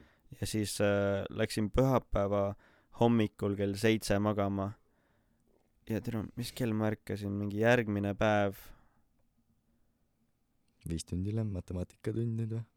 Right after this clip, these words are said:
Speaker 1: Äh,
Speaker 2: Kell kaksteist siis või? Kui sa üheksateist tundi magasid?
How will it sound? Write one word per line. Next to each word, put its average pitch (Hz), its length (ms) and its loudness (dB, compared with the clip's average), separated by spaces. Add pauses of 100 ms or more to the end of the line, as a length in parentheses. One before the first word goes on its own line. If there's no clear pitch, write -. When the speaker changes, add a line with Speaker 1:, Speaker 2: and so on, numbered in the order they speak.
(840)
Speaker 1:
Äh, 110 260 -2
Speaker 2:
Kell 104 140 -2
kaksteist 95 400 -4
siis 82 160 -14
või? 80 60 -14 (580)
Kui 90 100 -8
sa 87 100 -4
üheksateist 82 300 -6
tundi 80 200 -6
magasid? 78 240 -10